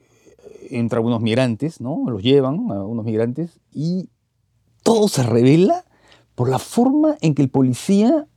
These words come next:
agarra de, de aquí, de una especie de solapa, ¿no? A, al migrante. No el, o sea, no es un ge-, o sea, a ver, no es un gesto de agresión,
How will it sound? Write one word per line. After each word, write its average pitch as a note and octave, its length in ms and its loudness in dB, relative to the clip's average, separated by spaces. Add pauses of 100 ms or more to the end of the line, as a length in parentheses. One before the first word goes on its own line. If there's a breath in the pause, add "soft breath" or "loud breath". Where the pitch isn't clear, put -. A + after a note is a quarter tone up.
(400)
agarra D3 580 2
de, G2+ 380 0
de F#2 160 2
aquí, A#2+ 280 0
de A#2 120 2
una A#2+ 180 0
especie A#2+ 360 -2 (120)
de F#2 180 -2
solapa, A#2+ 520 0
¿no? B3 400 0
A, F#2+ 260 0
al G2+ 280 -2
migrante. F#2+ 440 -2 (540 loud breath)
No F#3+ 240 6
el, B3+ 240 6 (160)
o - 120 -2
sea, C#3+ 120 4
no F#3 200 8
es B3 120 2
un A#3+ 140 0
ge-, - 240 -16 (100)
o - 80 -12
sea, - 180 -12 (460)
a - 100 -10
ver, A#2 200 0 (400)
no E3+ 80 0
es F3 80 0
un G3 100 0
gesto G#3+ 260 2
de F#3+ 100 8
agresión, D3 580 4